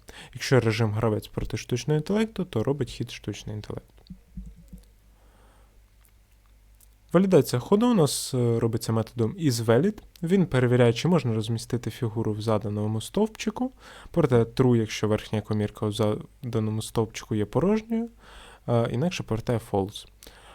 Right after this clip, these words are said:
Е, метод isDraw перевіряє у нас, чи,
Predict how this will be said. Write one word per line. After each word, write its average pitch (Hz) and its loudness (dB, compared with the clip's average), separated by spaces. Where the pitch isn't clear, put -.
Е, 107 2
метод 143 0
isDraw 123 0
перевіряє 117 2
у 120 -6
нас, 107 -4
чи, 107 0